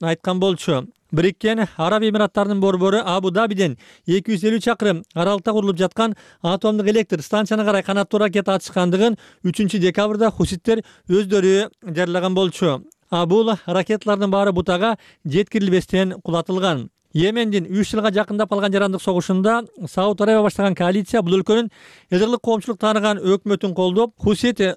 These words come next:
согушкерлерине каршы аба соккуларды жасап келет. Ал эми Иран, акш менен Сауд Аравиянын хуситтерди курал менен жабдыйт деген дооматтарын четке кагып жүрөт.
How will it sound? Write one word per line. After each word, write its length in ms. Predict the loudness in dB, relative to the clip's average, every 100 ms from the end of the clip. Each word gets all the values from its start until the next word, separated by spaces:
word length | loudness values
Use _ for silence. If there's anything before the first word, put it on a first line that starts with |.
| -8
согушкерлерине 640 | -4 0 0 2 0 2
каршы 400 | 0 -2 0 -2 -2 _
аба 220 | -2 -2
соккуларды 800 | 0 -2 0 0 0 0 0 0 -4
жасап 320 | -6 -2 -2 0
келет. 240 | 0 0 _ -4
Ал 160 | 0
эми 300 | 2 0 -2
Иран, 460 | -2 0 2 0 -4 -2
акш 260 | -4 -2
менен 160 | -2 -2
Сауд 300 | 0 -2 0
Аравиянын 340 | 2 2 2
хуситтерди 640 | 0 -2 -2 0 0 2 0 -4 -20 _
курал 220 | 0 0
менен 260 | 0 0 0
жабдыйт 340 | 0 0 -2
деген 300 | 0 0 -2 -8 _
дооматтарын 640 | -2 2 2 0 0 -2 0
четке 560 | 0 -2 0 0 0 0
кагып 320 | -2 -2 0
жүрөт. 240 | 0 0